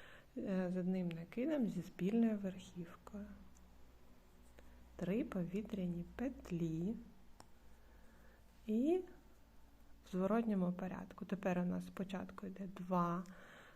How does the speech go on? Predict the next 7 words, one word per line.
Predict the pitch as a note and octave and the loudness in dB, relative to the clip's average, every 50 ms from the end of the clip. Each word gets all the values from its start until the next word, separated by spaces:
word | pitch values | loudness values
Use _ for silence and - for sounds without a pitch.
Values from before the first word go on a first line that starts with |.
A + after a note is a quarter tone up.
| - - | -10 -2
рельєфних | - F#3 F#3 F3 F3 E3+ F3 F3+ F#3+ F#3+ F#3 F#3+ G3 G#3 G3 - - | 2 2 4 4 2 2 0 0 -2 -2 -2 -2 -2 -2 -2 -2 -2
опуклих | F#3 F3+ F3+ - F#3 F3 F3+ - F3+ F3+ F3+ - - | -4 -4 -2 -4 -4 -4 -4 -2 -4 -4 -4 -2 0
лицьових | F3+ F3+ F3+ F3+ - F#3+ F3+ F3+ F3+ F3 F3+ F3+ | 0 0 0 -2 -2 -2 0 2 2 2 0 -2
стовпчика | - - - F3+ E3+ F3+ - - - F#3 F3+ - F3+ F3 | -6 -4 -4 -4 -4 -4 -8 -12 -12 -10 -6 -6 -4 -2
з | F#3 F#3+ | 0 2
одним | F3+ F#3 G3 G#3 G#3 G3+ F#3+ | 4 6 6 6 6 8 6
накидом | F3 E3 E3 E3 - - - E3 E3 E3+ - G#3+ A3+ B3 D#4+ | 6 4 4 0 -4 -6 -4 -4 -4 -2 0 2 2 2 2